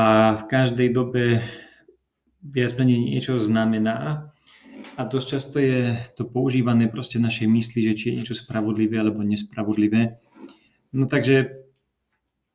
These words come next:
hm, si to bude pre nás v každej dobe citlivá téma, pretože sme citliví na seba a sme citliví na to,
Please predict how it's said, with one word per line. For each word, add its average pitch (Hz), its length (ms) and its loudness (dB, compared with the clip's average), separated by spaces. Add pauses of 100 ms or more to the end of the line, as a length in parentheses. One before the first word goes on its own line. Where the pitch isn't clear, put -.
(140)
hm, 131 280 2
si - 200 -4
to 131 80 0
bude 127 240 4
pre 127 80 2
nás 120 440 2
v - 80 -20
každej 131 320 2
dobe 117 200 0
citlivá 117 440 -2
téma, 120 320 0
pretože 107 600 -4
sme 110 240 -2
citliví 110 520 -2
na 101 120 -8
seba 151 440 0
a - 160 -6
sme - 200 0
citliví 113 400 2
na 104 160 0
to, 117 320 0